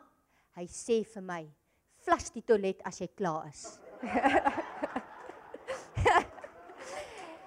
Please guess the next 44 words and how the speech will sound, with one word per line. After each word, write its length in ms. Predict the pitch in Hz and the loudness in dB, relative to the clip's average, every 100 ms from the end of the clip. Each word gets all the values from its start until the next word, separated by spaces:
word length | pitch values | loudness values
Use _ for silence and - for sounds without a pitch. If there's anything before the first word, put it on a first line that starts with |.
| - | 2
En 160 | 427 453 | 6 8
dit 200 | 571 622 | 10 10
is 80 | - 554 | 10 10
kosbaar, 640 | 622 605 - 622 494 202 196 - | 10 10 8 8 8 4 -2 4
want 200 | 370 392 | 4 6
dit 100 | 392 | 4
is 80 | 427 | 4
sy 140 | 403 392 392 | 10 10 10
realiteit 560 | 381 349 349 349 339 - | 8 6 6 6 6 6
van 140 | 302 | 4
wat 140 | 277 294 | 4 6
die 60 | |
Here 160 | 277 285 | 8 8
vir 140 | 285 277 | 6 4
hom 80 | |
sê. 400 | 262 - 294 208 - - | 4 6 8 6 0 2
En 140 | 311 330 | 6 8
in 80 | |
my 80 | 330 | 10
hart 320 | 285 311 339 | 10 10 10
dink 220 | 254 311 320 | 8 6 6
ek, 160 | 311 - _ - | 2 0 _ 0
die 140 | 269 | 8
Here 180 | 302 320 | 10 10
is 160 | 320 - | 10 6
so 160 | 330 311 | 8 8
vermaas, 840 | 302 294 247 233 233 247 220 - - 381 | 8 6 6 6 8 8 6 0 -12 -2
want 160 | 285 285 | 2 4
dis 160 | 415 311 | 4 4
wat 160 | 311 | 6
ek 160 | 277 - | 4 4
ook 140 | 311 - | -4 4
sê. 200 | 262 233 | 6 12
<laughs> 40 | |
Halleluja. 680 | 254 - 311 330 311 294 349 - - - - - - - - - 523 539 311 - - _ - _ - - | 12 10 8 8 8 8 6 4 -4 -4 -4 -12 -12 -14 -20 -12 -8 -8 -10 -20 -20 _ -20 _ -12 -2
Sy 160 | - 403 | 4 4
sussie 320 | 403 453 466 | 6 6 10
wil 100 | 339 359 | 10 8
vreeslik 320 | 349 370 359 | 6 4 4
begin 300 | 302 - 339 247 | 4 6 6 8
lag. 160 | 269 - | 8 6
Ek 140 | 302 - | 2 2
sê, 160 | 302 | -2
"Nee, 400 | 247 220 226 285 | 0 0 0 2